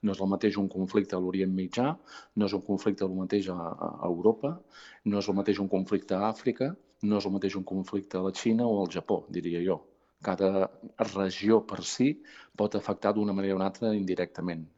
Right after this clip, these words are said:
Evidentment, tot va en funció, perquè tot està interconnectat, eh? Però tot va en funció una miqueta de quina és la riquesa del país, si es depèn o no, sobretot, de les matèries primeres, i en aquest cas, evidentment,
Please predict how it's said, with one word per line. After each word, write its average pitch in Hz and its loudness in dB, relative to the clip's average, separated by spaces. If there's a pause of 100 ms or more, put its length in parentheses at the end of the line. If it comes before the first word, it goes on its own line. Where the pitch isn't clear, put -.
Evidentment, 95 0
tot 101 2
va 92 -2
en 104 0
funció, 95 -2
perquè - -6
tot 92 -2
està 92 -4
interconnectat, 90 -4
eh? 117 -6 (580)
Però 95 -2
tot 104 2
va 110 2
en 107 0
funció 104 0
una 104 2
miqueta 101 0
de 98 0 (340)
quina 107 2
és 104 2
la 98 -4
riquesa 98 -2
del 101 0
país, 117 0
si 104 2
es 98 0
depèn 101 -2
o 98 0
no, 101 4
sobretot, 92 -2
de 90 -2
les 87 -2
matèries 90 0
primeres, 104 -2
i 87 -12
en 76 -10
aquest - -18
cas, 87 -4
evidentment, 87 -4